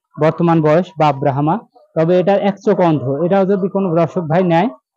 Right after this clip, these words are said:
তো এটাও আমি দুই হাজার টাকা রাখতে পারবো। তো আমি, আহ, আহ, তিন মাস বয়সের, আহ, sorry, চার মাস বয়সের আরো কিছু, আহ, মুরগি দেখায়। এই যে বাপ ব্রাহ্মা,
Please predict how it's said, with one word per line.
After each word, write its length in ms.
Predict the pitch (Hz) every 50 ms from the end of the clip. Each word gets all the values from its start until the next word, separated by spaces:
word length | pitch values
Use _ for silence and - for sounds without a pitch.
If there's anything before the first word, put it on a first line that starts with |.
| _ _
তো 120 | - 165 175
এটাও 200 | 175 170 170 170
আমি 180 | 170 170 175
দুই 160 | 165 156 180 147
হাজার 240 | 143 160 151 156 -
টাকা 180 | - 151 147 143
রাখতে 260 | 143 131 - - 131
পারবো। 300 | 123 127 120 113 117 - - _ _ _ _ _ _ _ _ _ _ _ _ _ _ _ _ _ _ _ _ _ _ _ _ _ _ _ _ _ _ _
তো 80 | 160 160
আমি, 480 | 160 170 190 208 208 214 208 165 139 175
আহ, 280 | 165 165 160 156 139 - - - _ _ _ _ _ _ _ _ _ -
আহ, 80 | 151 147 - -
তিন 160 | 220 220 214
মাস 180 | 208 208 202 190
বয়সের, 440 | 170 185 190 185 165 - 180 196 - - - -
আহ, 220 | 180 160 156 151 139
sorry, 280 | - - 180 185 156
চার 240 | - - 180 175 175
মাস 140 | 185 185 180
বয়সের 380 | 170 185 180 170 - 190 196
আরো 220 | 196 170 165 175 175
কিছু, 320 | 175 190 - - 196 202
আহ, 140 | 190 165 165
মুরগি 300 | 165 170 175 165 165 170
দেখায়। 320 | 165 160 - - 196 220
এই 80 | 214 202
যে 140 | 170 185 175
বাপ 280 | 147 139 160 156 160
ব্রাহ্মা, 480 | 147 143 160 156 135 156 165 175 202 247